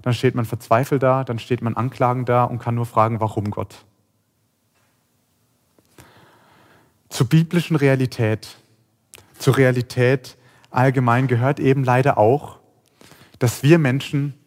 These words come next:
Wunder nicht herbeiführen können. Wir können Wunder nicht machen als Menschen. Schon im Johannesevangelium, Hochzeit zu Kanaan, wird klar, Jesus tut die Wunder zu seiner Stunde und nicht zu unserer Stunde.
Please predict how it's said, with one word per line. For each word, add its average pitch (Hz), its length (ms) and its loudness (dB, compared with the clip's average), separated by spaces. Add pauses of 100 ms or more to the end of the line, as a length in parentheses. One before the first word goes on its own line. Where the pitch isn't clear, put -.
(280)
Wunder 143 580 2
nicht 120 340 -2
herbeiführen 104 580 -4
können. 95 320 -8 (1500)
Wir 151 160 6
können 151 240 0
Wunder 151 240 2
nicht 147 220 -4
machen 131 260 -2
als 120 200 -8
Menschen. 104 380 -6 (1160)
Schon 165 240 6
im 175 100 4
Johannesevangelium, 156 800 4
Hochzeit 170 360 0
zu - 100 -18
Kanaan, 151 560 2
wird 131 180 2
klar, 131 440 2 (600)
Jesus 170 480 4
tut 135 200 -6
die 135 120 2
Wunder 151 340 2
zu - 160 -2
seiner 131 480 0
Stunde 117 520 -2 (1400)
und 143 200 4
nicht 131 260 -2
zu - 120 -8
unserer 113 280 -4
Stunde. 98 440 -6